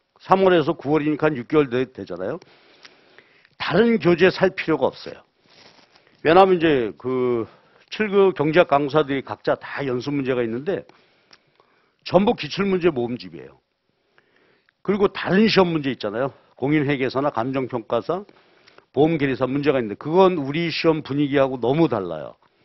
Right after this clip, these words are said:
그래서 그 책을 푸는 것은 비효율적입니다. 그러니까 칠 급 공채 하시는 분들은 국회 문제로서 보완하면 충분할 거고요.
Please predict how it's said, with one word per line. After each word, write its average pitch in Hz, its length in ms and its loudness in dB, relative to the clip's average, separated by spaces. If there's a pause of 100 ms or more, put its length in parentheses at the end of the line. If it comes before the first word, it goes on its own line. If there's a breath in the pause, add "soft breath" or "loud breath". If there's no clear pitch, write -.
(540)
그래서 135 200 -6
그 180 100 2
책을 170 340 2
푸는 156 260 -4
것은 117 360 -2 (600 loud breath)
비효율적입니다. 131 880 0 (640 soft breath)
그러니까 147 120 -2
칠 233 200 0
급 202 140 -10
공채 208 300 2
하시는 175 340 0
분들은 160 540 -8 (720 soft breath)
국회 156 600 -2
문제로서 165 480 -2
보완하면 139 600 -2
충분할 151 540 -8
거고요. 113 500 -8